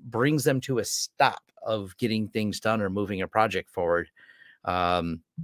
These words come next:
yeah, so nonetheless, uh,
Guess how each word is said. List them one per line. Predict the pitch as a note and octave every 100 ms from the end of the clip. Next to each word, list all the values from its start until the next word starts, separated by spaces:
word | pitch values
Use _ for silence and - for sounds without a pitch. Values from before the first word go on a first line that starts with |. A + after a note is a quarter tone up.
| E3 _ _ _ _ _ _ _ _ _ _ - - -
yeah, | C3+ A#2 F2 - _ _
so | - G#2+ G2+ G2+ F#2+ - - - _ _
nonetheless, | A2 A2+ A2 G#2+ F2 - - _ _ _ _ _ _ _ _ _ -
uh, | C#3 C#3+ C#3 C#3+ D3 D3 D3 D3